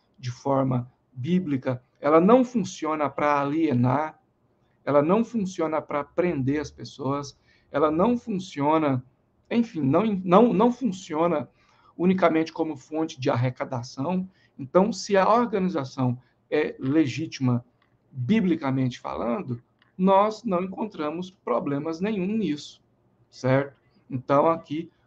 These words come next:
o material tá errado, ok? Com relação à institucionalização, também existe uma generalização, é, desnecessária, porque se é uma instituição,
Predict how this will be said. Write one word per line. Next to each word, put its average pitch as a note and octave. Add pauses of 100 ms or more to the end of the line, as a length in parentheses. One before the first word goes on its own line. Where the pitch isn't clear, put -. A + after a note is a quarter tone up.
(200)
o -
material C3+ (300)
tá D3+
errado, B2 (400)
ok? F3 (120)
Com -
relação G#3+
à E3
institucionalização, E3 (380)
também D3+
existe D#3+
uma F3
generalização, E3+ (760)
é, D#3
desnecessária, F#3 (580)
porque F3
se G3+
é A#3+
uma A3+
instituição, C3+